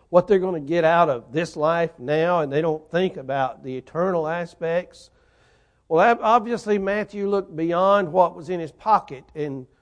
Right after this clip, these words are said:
looked to what Jesus could offer him to help him in, in his life.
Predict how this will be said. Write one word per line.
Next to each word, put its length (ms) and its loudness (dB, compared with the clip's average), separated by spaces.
looked 320 0
to 120 2
what 260 0
Jesus 480 -4
could 200 -6
offer 400 2
him 440 -4
to 100 -8
help 440 0
him 420 -2
in, 240 4
in 160 4
his 180 4
life. 560 2